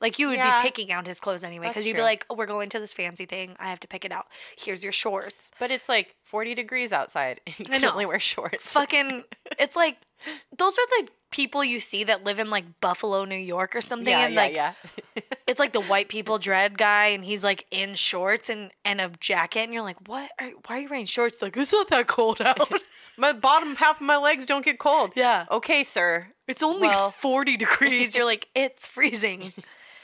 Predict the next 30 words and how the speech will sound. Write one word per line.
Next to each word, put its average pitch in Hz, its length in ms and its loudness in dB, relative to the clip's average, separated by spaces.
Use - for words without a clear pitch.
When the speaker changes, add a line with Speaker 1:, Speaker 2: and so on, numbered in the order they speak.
Speaker 1:
Like 220 280 -2
Speaker 2:
Cool, 139 300 -2
whatever. 175 380 2
I 180 100 6
don't 202 80 -4
know 202 80 -4
what 185 80 -2
you're 185 100 -2
trying 185 220 -2
to 175 60 -8
prove, 170 320 -6
but 147 140 -6
it - 200 -10
sucks. - 380 -10
Speaker 1:
Yeah, 226 280 4
Speaker 2:
<laughs> - 220 -2
Speaker 1:
but 185 140 2
you're 170 100 -8
not 196 280 0
proving 175 280 -10
it. 180 220 -2
Speaker 2:
Um, 208 340 2
okay, 151 260 -2
next 190 340 -2
category. 131 540 -4
Okay, 170 180 -4
communication 202 880 -10
and 156 240 -12
random 147 380 -8
protocol. - 560 -10